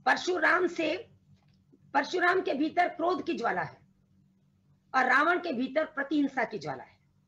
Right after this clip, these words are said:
हम देखते हैं कि राम जो है उनमें शस्त्र बल है तो आत्मबल भी है, शील शक्ति सौंदर्य है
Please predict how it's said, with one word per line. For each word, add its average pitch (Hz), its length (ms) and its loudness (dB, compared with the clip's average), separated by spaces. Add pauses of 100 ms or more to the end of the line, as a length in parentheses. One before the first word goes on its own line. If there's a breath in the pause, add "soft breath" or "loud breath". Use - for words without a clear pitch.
(920)
हम 285 120 2
देखते 320 320 0
हैं 370 200 4
कि 359 100 -2
राम 294 360 4
जो 339 140 2
है 349 260 0 (560)
उनमें 339 500 2 (240)
शस्त्र 349 360 0
बल 330 180 2
है 339 200 2
तो 320 60 2
आत्मबल 277 500 0
भी 277 160 -2
है, 262 140 -4 (800)
शील 349 320 4
शक्ति 311 400 -4
सौंदर्य 285 420 2
है 277 340 0